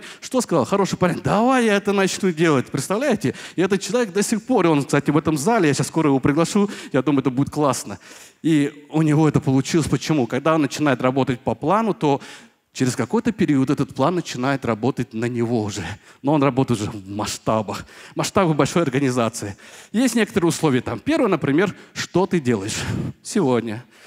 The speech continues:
Сегодня, да, после данного мероприятия мы идём что делать?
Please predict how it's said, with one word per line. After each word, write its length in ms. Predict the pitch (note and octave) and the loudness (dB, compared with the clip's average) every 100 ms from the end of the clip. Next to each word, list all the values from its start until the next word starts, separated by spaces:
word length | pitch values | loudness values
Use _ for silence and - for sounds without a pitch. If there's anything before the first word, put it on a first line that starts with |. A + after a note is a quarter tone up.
| - | -18
Сегодня, 360 | - E3 F#3+ C3 | -4 0 2 2
да, 300 | A#2+ F#2 F2+ - - | 2 0 -4 -10 -6
после 340 | - - A2+ - - - - | -4 -2 -4 -6 -18 -10 -2
данного 240 | B2+ A2+ | 0 2
мероприятия 480 | B2 A#2+ D#3 D#3+ B2 | 0 0 0 0 0
мы 160 | C#3 | 0
идём 180 | B2+ C#3+ | 2 0
что 160 | C3 D3+ | 0 -2
делать? 320 | C3 G#2+ G#2 | 0 -4 -6